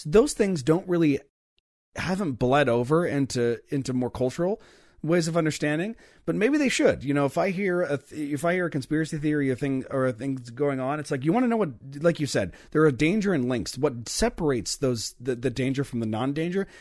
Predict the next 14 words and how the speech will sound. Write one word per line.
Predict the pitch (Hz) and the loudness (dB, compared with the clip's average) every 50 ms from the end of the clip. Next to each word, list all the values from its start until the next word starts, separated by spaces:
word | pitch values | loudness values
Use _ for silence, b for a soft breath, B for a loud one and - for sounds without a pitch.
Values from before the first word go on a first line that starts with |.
| B - | B -4
is | - 139 147 | -2 0 0
if | 170 165 - 240 | 0 0 2 4
you | 277 285 | 4 4
are | 220 170 | 4 2
claiming | - - 226 220 214 208 202 175 | 2 0 0 0 2 0 0 -2
to | - - | 0 0
make | 123 147 220 233 - - | 2 2 2 2 0 -2
a | 101 | -4
link, | 82 76 65 69 - - b b b b b b b b b b | -4 -6 -8 -10 -12 -16 b b b b b b b b b b
then | 143 143 156 214 240 262 262 254 240 | -6 -2 0 0 2 4 4 2 2
it's | 170 170 147 - 170 | 2 0 -2 0 2
your | 185 190 | 2 2
job | 170 123 151 170 180 170 127 127 127 123 - - - - 113 | 2 2 0 0 2 2 2 2 0 -2 -6 -10 -12 -12 -10
to | - - 143 135 135 135 135 131 | -6 -2 0 0 0 0 0 -2